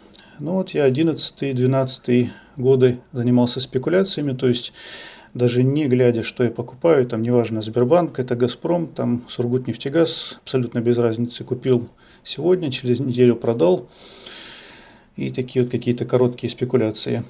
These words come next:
Я вел статистику, по итогам я даже выходил в плюсе. Но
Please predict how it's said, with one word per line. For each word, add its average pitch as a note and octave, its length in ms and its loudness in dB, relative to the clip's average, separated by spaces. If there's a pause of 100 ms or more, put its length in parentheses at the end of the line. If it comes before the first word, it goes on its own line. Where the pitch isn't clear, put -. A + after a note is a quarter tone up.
(140)
Я C3 400 6
вел B2+ 240 -2
статистику, E3+ 880 -4 (400)
по A#2+ 160 4
итогам B2 380 4
я A#2+ 120 4
даже A2+ 380 2 (140)
выходил B2 420 2
в B2 140 -8
плюсе. D#3 560 -2 (720)
Но C#3+ 420 -2